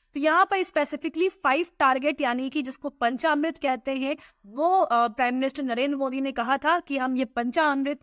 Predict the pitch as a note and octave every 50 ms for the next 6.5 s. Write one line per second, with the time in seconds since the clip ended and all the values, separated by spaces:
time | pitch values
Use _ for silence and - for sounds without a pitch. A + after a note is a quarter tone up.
0 | _ - C#4+ C#4 C#4 C#4 B3+ - - - - _ _ _ G#3 G#3+ A3 A3 G#3+ G3+
1 | - G#3+ G#3+ _ _ - A3 G#3+ G#3+ G#3+ G#3+ G#3+ G#3+ G#3 - _ - G#3+ A3+ D#4
2 | F4+ F4+ E4+ D4+ D4+ D#4+ F4 F#4 E4+ - _ _ _ _ C#4+ C#4 D4+ F4 - -
3 | E4 C#4+ B3+ C4+ A#3+ C#4+ D4+ B3+ A3+ C#4 C#4+ C#4 C4+ C4 C4 B3 B3+ C4+ C4 -
4 | - A#3+ A#3 - A3+ - A#3+ B3+ D#4+ - D#4 D4 C4+ C#4 C4 C4+ D4+ E4+ C#4 B3+
5 | B3+ - D4+ C#4+ A3+ B3+ C#4+ C4+ - G#3 G#3 A3 A#3+ A#3+ A#3 A3+ A3+ - A3 G3+
6 | G3+ G3+ A#3+ F4+ F#4+ D4 - - G3+ F3